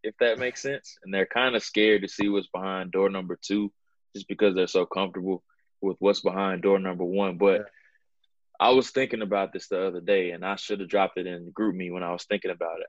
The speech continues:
Speaker 1: I think the situation with Zim is a little bit different this go around. And I say that because if you think about Pat Shurmur, you think about John DeFilippo, and, uh, who was the O C last year, Kevin Stefanski, all those guys were looking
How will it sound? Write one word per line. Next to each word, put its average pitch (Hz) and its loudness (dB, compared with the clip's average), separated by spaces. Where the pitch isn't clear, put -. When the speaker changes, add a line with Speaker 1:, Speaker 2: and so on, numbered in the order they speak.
Speaker 1:
I 98 2
think 123 -4
the 107 -2
situation 101 2
with 80 -6
Zim 98 -4
is 82 -10
a 85 -6
little 98 2
bit 87 -6
different - -4
this 95 -2
go 87 2
around. 87 -8
And 92 -10
I 95 -2
say 113 4
that 98 4
because 92 0
if 90 -4
you 95 -10
think 113 -2
about 104 2
Pat 98 2
Shurmur, 87 -8
you 87 -20
think 98 -2
about 95 2
John 95 -4
DeFilippo, 87 -2
and, 90 -2
uh, 90 0
who 101 6
was 92 2
the - 2
O 90 2
C 90 -4
last 90 0
year, 85 -6
Kevin 101 4
Stefanski, 95 -2
all 120 6
those 107 0
guys 98 0
were 92 -10
looking 95 -4